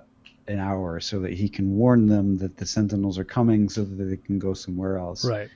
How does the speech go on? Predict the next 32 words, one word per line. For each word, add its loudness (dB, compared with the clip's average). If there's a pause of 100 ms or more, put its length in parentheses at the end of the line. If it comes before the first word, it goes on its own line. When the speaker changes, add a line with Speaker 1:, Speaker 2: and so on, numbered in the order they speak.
(140)
Speaker 1:
So -12
they, 0
they 0
kinda 4
needed 4
that, -2
uh, -6
that -8
whole 0
scene 2
where 4
they 0
get -2
slaughtered. -4 (200)
Speaker 2:
Oh, 8
I, 6 (120)
yeah, 4
and 4
that 6
was 2 (140)
Speaker 1:
Which -10
I -2
guess 2
has -2
nothing 6
to 4
do 8
with 4
whether 4
or 2
not -2
they're, -4